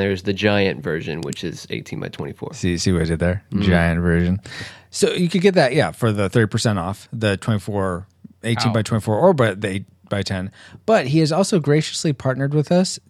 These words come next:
Speaker 2: to do a giveaway for the eight-by-ten version
Speaker 1: Yep.
Speaker 2: of the print to one of our rewinders. So, Colin,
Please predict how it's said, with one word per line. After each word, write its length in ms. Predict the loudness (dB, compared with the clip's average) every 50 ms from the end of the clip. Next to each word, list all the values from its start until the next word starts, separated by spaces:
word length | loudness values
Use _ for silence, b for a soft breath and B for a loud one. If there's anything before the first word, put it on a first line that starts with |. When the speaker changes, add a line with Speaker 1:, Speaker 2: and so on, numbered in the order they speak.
| _
Speaker 2:
to 100 | -10 -6 -2
do 120 | 2 2
a 80 | 2 0
giveaway 880 | 0 2 2 4 4 6 4 4 6 4 4 2 2 -2 -2 -4 -6 b b b b b b b b
for 220 | -2 0 0 2
the 140 | 2 0 -4 -2 2
eight-by-ten 540 | 2 2 4 4 2 4 4 4 4 4 4
version 500 | 6 6 4 4 2 -2 -6 -8 -8 -6
Speaker 1:
Yep. 180 | -4 -4 -6 -6 b b _
Speaker 2:
of 160 | -2 -2 0
the 80 | -2 -4
print 340 | -2 -2 -4 -4 -4 -6 -12 _ _ _
to 100 | -4 -4
one 240 | -4 0 0 2 2
of 140 | 2 2 4
our 140 | 4 4 6
rewinders. 760 | 6 6 4 4 4 4 2 2 0 -2 -6 -8 -12 -14 -14 -10
So, 580 | -8 -2 0 2 2 2 2 2 0 0 -4 -6 b b b b b b b b b -2
Colin, 540 | 2 4 4 4 4 2 0 -2 -4 -8